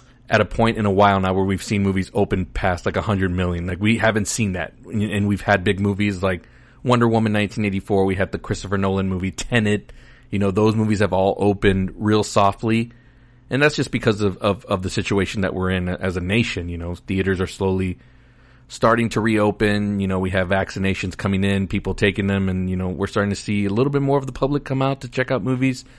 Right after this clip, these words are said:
You know, most, more importantly, we've seen, you know, movies like Godzilla versus Kong perform well, Mortal Kombat for, like, a weekend. Calm down, fanboys. Um,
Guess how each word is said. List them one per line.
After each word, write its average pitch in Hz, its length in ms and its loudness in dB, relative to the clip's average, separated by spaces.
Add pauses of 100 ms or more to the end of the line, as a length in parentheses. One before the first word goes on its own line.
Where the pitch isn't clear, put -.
(400)
You 104 80 -4
know, 104 100 2
most, 101 320 -2
more 107 220 2
importantly, 107 380 2
we've 101 180 0
seen, 101 400 -2
you 95 80 0
know, 95 80 0
movies 95 300 0
like 95 100 0
Godzilla 98 400 0
versus 95 260 -2
Kong 104 320 -2
perform 101 440 0
well, 95 340 -2 (560)
Mortal 110 300 4
Kombat 113 640 4
for, - 120 -2
like, 95 160 0
a 101 80 4
weekend. 98 480 2
Calm 95 220 2
down, 92 260 0
fanboys. 90 640 0 (320)
Um, 92 400 0